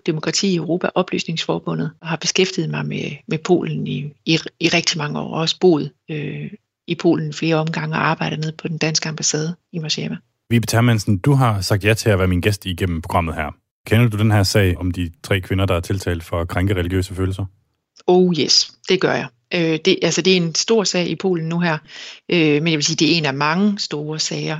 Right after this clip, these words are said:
Speaker 1: i, i Polen. Det er sådan en typisk, øh, værdisag, en, en værdikrigersag, hvor, hvor folk fra begge sider kan, kan markere, øh, hvad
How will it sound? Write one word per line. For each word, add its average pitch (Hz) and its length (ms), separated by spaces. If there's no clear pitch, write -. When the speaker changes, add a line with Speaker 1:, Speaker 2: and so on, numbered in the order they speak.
Speaker 1:
i, 151 200
i 156 140
Polen. 165 380
Det - 40
er 165 80
sådan 170 160
en 156 60
typisk, 190 520
øh, 170 680
værdisag, 170 1040
en, 165 260
en 165 120
værdikrigersag, 180 1120
hvor, 160 260
hvor 160 120
folk 175 300
fra - 120
begge 175 280
sider 170 300
kan, 151 420
kan 170 180
markere, 143 420
øh, 160 180
hvad 160 100